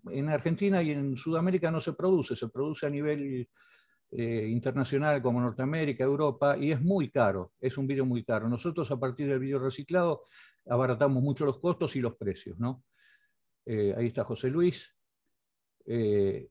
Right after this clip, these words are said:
sacábamos las planchas, esas planchas de color, eh, en este caso no se observa mucho, pero hay otro tipo de colores, nos hicimos alrededor de sesenta colores,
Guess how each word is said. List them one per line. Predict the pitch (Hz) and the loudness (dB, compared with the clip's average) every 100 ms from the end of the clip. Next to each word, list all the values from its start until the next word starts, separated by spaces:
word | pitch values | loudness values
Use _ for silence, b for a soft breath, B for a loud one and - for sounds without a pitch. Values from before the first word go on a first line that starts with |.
| - | -12
sacábamos | - 117 139 139 131 143 | -4 2 2 2 2 0
las | 139 | 0
planchas, | 226 202 180 175 165 - - | 2 4 2 0 -2 -6 -8
esas | - 143 123 | -4 -2 -2
planchas | 156 156 139 165 156 - - - | -2 -2 0 2 0 -2 -18 -16
de | 120 117 110 | -6 -4 -2
color, | 127 143 156 156 147 - | 0 2 2 2 -2 -6
eh, | 123 113 104 - | -2 0 0 0
en | 117 | -2
este | 127 127 | -2 -2
caso | 139 - | -4 -2
no | 135 | -4
se | 127 131 | -2 -4
observa | 110 131 135 | -2 -2 -2
mucho, | 156 - 151 | -2 -4 -4
pero | 127 131 | -2 0
hay | 131 | 0
otro | 123 117 _ | -2 -6 _
tipo | - 123 117 | -10 -2 0
de | 110 | 2
colores, | 131 160 143 | 4 4 2
nos | 120 127 | 0 2
hicimos | 120 120 113 110 - b b b - | 0 2 0 0 -8 b b b -2
alrededor | 113 127 131 | 2 4 4
de | 120 | 2
sesenta | 135 - 139 131 | 0 0 0 0
colores, | 127 175 185 170 170 - | 2 6 6 6 2 -4